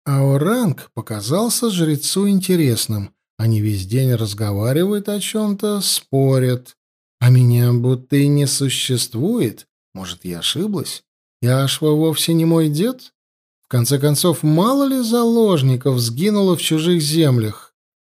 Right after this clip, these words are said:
Когда моя мать захватила священный холм вендов, там были и другие мальчишки. Дверь открылась.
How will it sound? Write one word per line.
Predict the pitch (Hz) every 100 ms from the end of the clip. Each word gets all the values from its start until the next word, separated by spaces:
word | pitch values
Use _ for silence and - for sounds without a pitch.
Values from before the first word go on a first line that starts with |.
| _
Когда | 117 123 143
моя | 151 156 156
мать | 160 220 226
захватила | 175 170 165 147 - 220 214
священный | 147 131 127 - - 220 208 143
холм | - 202 180 135
вендов, | 120 175 254 233 156 - -
там | 123 117 120
были | 139 151
и | 165
другие | 175 233 254 196 170 196
мальчишки. | 269 285 277 - 113 - - 85 76 _ _ _ _ _ _ _ _ _ _
Дверь | 101 107 135 147
открылась. | 139 - 92 80 73 - -